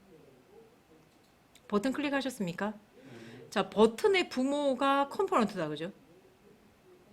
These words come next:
Speaker 1: 이게 상속 구조도예요. 버튼의 부모가 컴포넌트,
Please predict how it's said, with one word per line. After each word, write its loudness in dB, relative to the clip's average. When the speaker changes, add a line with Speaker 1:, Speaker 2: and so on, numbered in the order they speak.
Speaker 1:
이게 4
상속 0
구조도예요. -2
버튼의 6
부모가 4
컴포넌트, -2